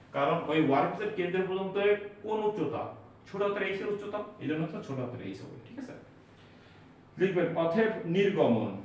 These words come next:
নির্গমন, নির্গমন মানে কিন্তু স্যার এই কিউ, নির্গমন মানে কত? কিউ। নির্গমন সমান সমান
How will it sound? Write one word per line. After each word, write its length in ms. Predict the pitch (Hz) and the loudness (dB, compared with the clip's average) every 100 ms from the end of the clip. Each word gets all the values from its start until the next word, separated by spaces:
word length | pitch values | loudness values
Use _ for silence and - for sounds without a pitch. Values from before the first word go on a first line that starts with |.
| - - - - - | -14 -20 -20 -16 -6
নির্গমন, 1400 | 143 175 165 165 170 185 233 - - - 139 135 117 | -2 2 2 4 6 6 4 0 -6 -14 -6 0 2
নির্গমন 480 | 135 185 196 214 214 | 2 2 2 0 2
মানে 260 | 190 180 202 | 6 6 4
কিন্তু 200 | 214 220 | -2 -2
স্যার 140 | 202 | 0
এই 100 | 170 156 | 0 -2
কিউ, 160 | 147 120 - | -2 -4 -4
নির্গমন 320 | 127 135 160 165 | -6 -4 -2 0
মানে 300 | 175 180 180 | 0 0 0
কত? 240 | 202 370 - - - - - | 0 -2 -4 -14 -20 -20 -6
কিউ। 160 | 120 107 - - - 131 | -4 -4 -6 -14 -12 -6
নির্গমন 460 | 160 170 202 214 | -2 0 0 0
সমান 300 | 208 196 196 | 2 2 2
সমান 280 | 196 - - | 0 -2 -2